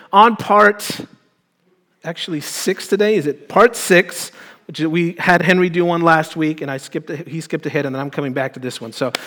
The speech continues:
today we're talking about helping people prosper and living generously. This is part of the D N A. This is part of the heartbeat of our church. Yeah, if you need a booklet, just put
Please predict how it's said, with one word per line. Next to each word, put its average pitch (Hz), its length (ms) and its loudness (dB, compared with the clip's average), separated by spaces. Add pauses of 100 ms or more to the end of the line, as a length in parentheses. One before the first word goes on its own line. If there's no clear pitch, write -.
(200)
today 175 300 4
we're 233 100 4
talking 190 640 4
about 151 640 -2 (800)
helping 240 480 0
people 156 580 -4 (920)
prosper 151 640 -4 (960)
and 156 260 2
living 165 340 4
generously. 135 720 -6 (1120)
This - 120 -14
is 135 60 -10
part 196 320 6
of 196 80 4
the 175 60 0
D 180 260 2
N 175 140 2
A. 147 160 0
This 123 120 -12
is 151 60 -12
part 180 300 -2
of - 20 -4
the 143 40 -2
heartbeat 165 420 -2
of 139 100 -6
our 131 80 -4
church. 123 300 -10
Yeah, 165 100 -4
if - 80 -8
you 180 60 -6
need 175 120 -2
a 170 40 -4
booklet, 175 280 -4
just 165 200 -8
put - 320 -6